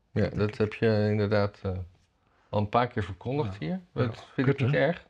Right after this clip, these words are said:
Speaker 1: De herhaling is goed voor de mensen.
Speaker 2: Dat is leuk om te zeggen. Want het
Speaker 1: Ja.
Speaker 2: is, zoveel mensen worden er zo ongelukkig van als ik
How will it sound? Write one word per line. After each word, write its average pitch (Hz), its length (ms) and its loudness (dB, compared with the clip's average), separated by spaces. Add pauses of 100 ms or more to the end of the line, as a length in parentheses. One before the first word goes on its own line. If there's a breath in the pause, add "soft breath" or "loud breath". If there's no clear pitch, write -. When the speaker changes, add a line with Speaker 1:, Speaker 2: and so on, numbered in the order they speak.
(120)
Speaker 1:
De 123 100 -2
herhaling 123 460 4
is 120 100 -4
goed - 240 -6
voor 120 140 -2
de 110 60 0
mensen. 104 280 2
Speaker 2:
Dat 90 80 0 (100)
is - 80 -18
leuk 101 200 0
om 95 120 -2
te - 140 -20
zeggen. 117 360 -8
Want 113 220 -14
het 120 100 0
Speaker 1:
Ja. 107 140 0
Speaker 2:
is, 95 80 -6
zoveel 113 240 -6
mensen 120 200 2
worden 104 180 4
er 98 60 2
zo 101 80 2
ongelukkig 107 460 0
van 95 160 -4
als 92 100 -8
ik - 60 -20